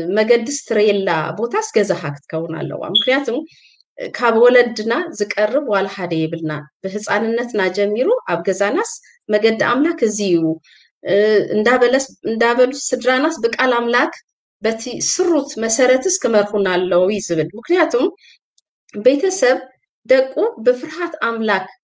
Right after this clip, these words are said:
ናይ ምእባይ ሓላፊነት ስለ ዘለዎ ማለት እዩ። ብፍርሃት ኣምላክን ብምእዛዝ ኣምላክን ከእብዮም ሓላፊነት ስለ ዘለዎ ቤተሰብ መጀመርያ ወለዲ ንደቆም ቤተክርስትያን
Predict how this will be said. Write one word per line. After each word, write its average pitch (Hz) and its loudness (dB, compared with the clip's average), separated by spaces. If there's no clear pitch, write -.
ናይ 226 2
ምእባይ 233 0
ሓላፊነት 208 -2
ስለ 160 -6
ዘለዎ 147 -4
ማለት - -16
እዩ። - -20
ብፍርሃት 269 -2
ኣምላክን 320 4
ብምእዛዝ 202 2
ኣምላክን 202 0
ከእብዮም 202 0
ሓላፊነት 175 -4
ስለ 156 -6
ዘለዎ 151 0
ቤተሰብ 151 -6
መጀመርያ 302 6
ወለዲ 240 2
ንደቆም 226 0
ቤተክርስትያን 285 0